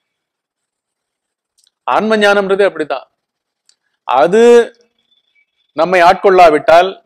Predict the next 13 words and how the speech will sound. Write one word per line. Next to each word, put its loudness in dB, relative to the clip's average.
நமக்கு -8
ஞானம் -6
சித்திக்காது. -8
நாம் 2
அது 2
பின்னாடியே 2
நிக்காவிட்டால் 0
அது 2
ஆட்கொள்ளாது. -2
பாத்தீங்களா, -4
எப்பேற்பட்ட 0
கேட்ச் -2
பாருங்க. -6